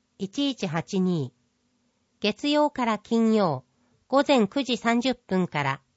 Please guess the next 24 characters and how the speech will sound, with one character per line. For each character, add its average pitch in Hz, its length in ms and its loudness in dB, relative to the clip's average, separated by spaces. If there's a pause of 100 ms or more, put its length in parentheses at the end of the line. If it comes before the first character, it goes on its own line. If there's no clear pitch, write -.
十 247 240 0
一 277 260 -4
時 180 140 -4
三 196 240 0
十 196 160 -4 (160)
分。 131 320 -8 (640)
対 247 240 0
象、 202 500 0
未 190 140 0
就 262 240 2
学 220 260 0
児。 127 240 -10 (1200)
市 - 220 -4
立 285 320 -4
欅。 185 640 -6 (720)
電 226 260 4
話、 208 180 0 (220)
零 277 300 2
四 294 160 4 (120)
二 208 280 2
二 185 320 0 (160)
六 196 260 0
零 254 300 0
の 143 180 -4